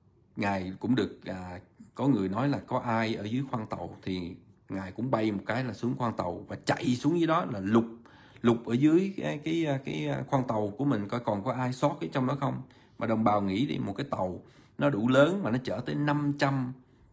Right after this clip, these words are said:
hai mươi bốn người. Đó, bởi vậy Ngài lục ở dưới đó, Ngài chạy đi khắp cái bon tàu ở dưới đó để đi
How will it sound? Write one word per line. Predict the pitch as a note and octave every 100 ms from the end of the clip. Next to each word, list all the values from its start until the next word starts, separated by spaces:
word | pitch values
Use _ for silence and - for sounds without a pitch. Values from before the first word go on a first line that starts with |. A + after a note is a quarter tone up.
| _ _
hai | - C#3 C#3+
mươi | C#3+
bốn | C#3 - D3+
người. | G2 F2 - - _ - - _ _ - -
Đó, | C#3+ -
bởi | - C#3+
vậy | C#3
Ngài | A#2 A#2
lục | A2+ A#2+ A2+
ở | C#3
dưới | C#3+
đó, | F3 F#3
Ngài | C3 A2+ -
chạy | A2+ A2+ C3 C#3+ C#3
đi | D3 -
khắp | A3+ - -
cái | F3+
bon | D3+ D3+ C#3
tàu | A#2+ G#2+ A2
ở |
dưới | C#3 D#3
đó | E3 F3+ F3+
để | C#3
đi | D3+